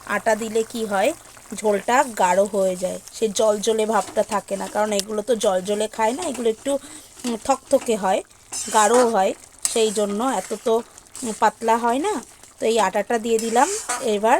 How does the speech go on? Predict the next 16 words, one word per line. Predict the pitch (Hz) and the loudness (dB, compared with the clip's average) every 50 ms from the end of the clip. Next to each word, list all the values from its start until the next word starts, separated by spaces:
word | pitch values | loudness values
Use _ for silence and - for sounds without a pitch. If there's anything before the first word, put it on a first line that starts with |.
| 415 - - - - - - - - - 220 | 0 -4 -12 -20 -20 -20 -20 -16 -14 -10 -2
ঝোলটা | 214 214 202 196 196 226 240 311 415 - - - - - - - - - - - | 0 0 0 0 0 2 2 2 2 0 -4 -14 -20 -18 -18 -20 -20 -20 -18 -10
ঘন | 202 185 214 196 196 196 202 | -2 0 0 2 2 0 0
হয়ে | 202 185 185 185 185 | 0 -2 -2 -2 -2
যাবে। | 190 185 185 202 208 214 - - - - - - - - - - - - - - - - - - - - - - - - - - - - - - - - - - - - - - - - - - - - - - - - - - - - - - - - - - - - - - - - - - - - - _ _ _ _ - - - - - - 220 | -4 -6 -6 -10 -12 -14 -16 -20 -20 -20 -20 -20 -20 -20 -20 -20 -20 -20 -20 -20 -20 -18 -18 -18 -18 -20 -20 -20 -20 -20 -20 -20 -20 -20 -20 -20 -20 -20 -20 -20 -20 -20 -20 -20 -20 -20 -20 -20 -20 -20 -20 -20 -20 -20 -20 -20 -20 -20 -20 -20 -20 -20 -20 -20 -20 -20 -20 -20 -20 -20 -20 -20 -20 -20 -20 _ _ _ _ -20 -20 -18 -12 -4 -2 -2
এই | 220 214 247 | 0 2 2
দেখো, | 214 - - 269 269 | 0 2 2 0 0
কিছুক্ষণ | - 254 - - 226 - - 247 247 | 0 -2 -4 -4 -2 0 0 0 0
ফুটতে | 233 - 226 208 - 247 214 | -2 -4 -6 -4 -2 -2 2
দেওয়ার | 208 214 214 214 214 | 6 6 6 6 4
পর | - - 220 220 214 214 208 | 4 4 4 4 4 2 0
দেখো | 190 - - 233 233 | 0 0 0 -2 -4
ঝোলটা | 208 - 214 196 196 - 226 233 | -2 -2 -2 -2 0 0 0 0
কেমন | - 214 202 196 196 196 | 2 0 0 0 -2 0
গাঢ় | 190 196 185 185 196 214 208 | 2 2 2 4 2 2 2
হয়ে | - 214 214 214 | 4 4 4 4
গেছে, | 208 220 214 - - - | 4 2 2 2 2 2